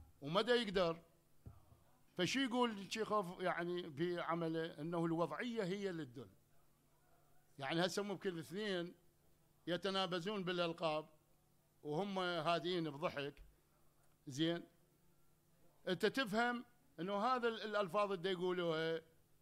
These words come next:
والضحك اللي دا يسووه يتعاكس ويا الوضعية اللي هم بيها، خاصة الوضعية الاجتماعية، وضعية العرض. فمو كل ما يلفظ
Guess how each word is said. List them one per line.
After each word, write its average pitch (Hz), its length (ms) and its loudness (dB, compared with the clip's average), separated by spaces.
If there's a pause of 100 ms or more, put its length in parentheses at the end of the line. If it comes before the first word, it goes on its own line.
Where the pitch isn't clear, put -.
(220)
والضحك 196 500 2
اللي 202 200 4
دا 196 100 2
يسووه 196 600 2
يتعاكس 220 520 2
ويا 220 200 0
الوضعية 208 440 0
اللي 214 140 -2
هم 202 260 -2
بيها، 170 300 -2
خاصة 190 380 -4
الوضعية 170 440 -4
الاجتماعية، 165 920 -4 (520)
وضعية 160 480 2
العرض. 175 600 0 (420)
فمو 208 300 -2
كل 269 160 -2
ما 240 240 6
يلفظ 226 680 4